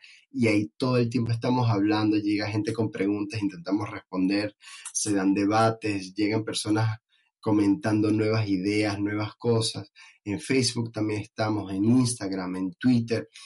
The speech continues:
Y como nosotros también hay muchísimas otras organizaciones. Entonces, lugares de debate, lugares de conocimiento existen, es solamente buscarlos.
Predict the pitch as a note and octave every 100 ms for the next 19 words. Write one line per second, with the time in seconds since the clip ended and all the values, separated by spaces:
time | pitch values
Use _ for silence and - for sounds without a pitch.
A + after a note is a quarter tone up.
0 | - - A2+ B2+ A#2+ A#2 C3+ C3 E3 B2
1 | A#2+ C#3+ D3+ C#3 C3+ B2+ - D#3+ D#3+ C3
2 | A#2+ A2+ B2 A#2 G#2+ G2 - G2+ F#2 F2+
3 | D3 D#3 - _ _ _ _ _ _ _
4 | _ _ B2 _ C3+ A#2 A#2 A#2+ C#3+ E3+
5 | F#3 D#3 A#2 G#2+ A2+ A#2 - A2 A2+ -
6 | _ G#2 G#2+ A2 C3 D#3+ D#3 D3 A#2 G#2+
7 | - G#2+ A2+ A#2 D3 - G2+ - D#3+ D#3
8 | D#3+ D#3 - A2 - A2+ A2+ A2+ A2 A2+
9 | F2+ - - - - - - -